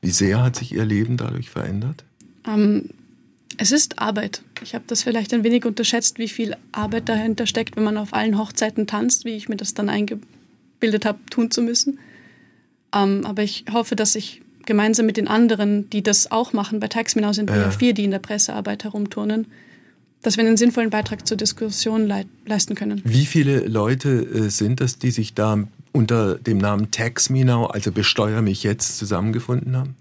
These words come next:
Speaker 2: Also momentan gibt es eine etwas lose Gruppe von, ich glaub, je nachdem, wie das gerade neben dem Job passt, für alle, die sich beteiligen an der, an der Arbeit, von zwischen zehn und zwanzig Menschen.
Speaker 1: Aha.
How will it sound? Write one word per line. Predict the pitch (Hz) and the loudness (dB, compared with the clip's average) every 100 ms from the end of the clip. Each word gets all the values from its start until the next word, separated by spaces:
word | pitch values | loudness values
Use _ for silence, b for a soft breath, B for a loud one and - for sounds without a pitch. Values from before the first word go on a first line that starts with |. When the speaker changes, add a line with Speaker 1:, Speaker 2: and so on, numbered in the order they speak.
| b b b b b b | b b b b b b
Speaker 2:
Also | 226 220 | 2 4
momentan | 214 220 220 214 226 240 233 | 4 4 4 2 4 4 4
gibt | - | 0
es | 240 | -2
eine | 220 214 208 202 214 | 0 2 2 0 -4
etwas | 233 - 220 220 | -6 0 0 2
lose | 220 240 240 233 | 4 4 4 2
Gruppe | - 233 - 247 233 | 0 0 4 4 4
von, | - 214 208 | 0 0 0
ich | 208 - | -2 -2
glaub, | 208 202 - - B B B B B | 0 0 -4 -20 B B B B B
je | 240 214 | 2 2
nachdem, | 214 - 220 208 | 2 2 2 4
wie | 214 | 2
das | 220 - | 2 2
gerade | 214 214 | -2 -4
neben | 214 214 214 | -2 0 0
dem | 208 208 | 0 0
Job | 202 208 - | 2 0 -4
passt, | - 226 - | -2 0 0
für | - | 0
alle, | 220 220 | 0 0
die | 220 | 0
sich | 214 220 | -2 -2
beteiligen | - - 214 220 220 | -6 -2 0 0 -2
an | 214 | -2
der, | 214 208 214 | -2 -4 0
an | |
der | 214 214 | 0 2
Arbeit, | 208 208 208 - B B B | 2 2 0 -4 B B B
von | - 202 | -2 0
zwischen | - 196 202 | 2 2 2
zehn | - 226 214 | 2 2 2
und | 208 196 | 2 2
zwanzig | 208 202 208 208 | 0 0 0 0
Menschen. | 214 254 - 294 294 | 2 2 4 2 2
Speaker 1:
Aha. | 113 104 127 | 0 2 -2